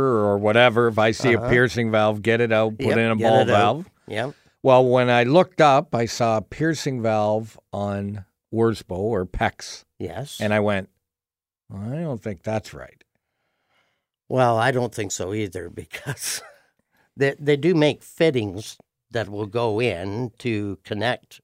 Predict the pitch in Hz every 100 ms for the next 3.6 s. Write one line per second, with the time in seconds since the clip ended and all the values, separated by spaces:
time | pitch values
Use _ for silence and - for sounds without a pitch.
0 | - 98 95 98 92 95 92 92 92 95
1 | 101 92 92 95 90 90 90 - _ _
2 | _ - 127 165 185 127 - 151 165 117
3 | 95 - 87 85 82